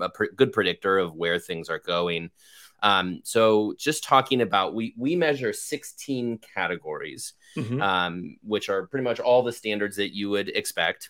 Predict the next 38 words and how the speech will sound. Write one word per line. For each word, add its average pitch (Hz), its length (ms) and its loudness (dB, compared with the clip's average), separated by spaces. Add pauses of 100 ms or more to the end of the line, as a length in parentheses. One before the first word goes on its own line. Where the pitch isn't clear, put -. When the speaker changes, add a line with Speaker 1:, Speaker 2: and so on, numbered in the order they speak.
Speaker 1:
Um, 92 520 0 (460)
what 123 380 6
were 156 120 8
some 143 240 4
of 123 100 2
the 107 580 -2
standout 101 540 0
stories 92 480 -2
from 92 220 -8
when 90 120 -4
you 90 120 -4
look 104 200 -2
at 117 80 -4
the - 60 -8
data 92 420 -2
in 87 60 -6
the 87 80 -6
categories? 87 720 -6
Which 117 180 -2
categories 101 540 0
in 90 140 -4
particular 92 560 -6
impressed 90 260 -8
you? 95 60 -4
I 92 40 -2
know 101 40 -2
you 110 80 0
mentioned 101 260 -2
a 90 60 -4
couple 85 280 -4
already, 85 360 0
but 87 120 -8
if - 120 -10
you 104 40 -4
wanna 110 120 0
dig 101 160 -2
a 98 40 -2
little 90 220 -4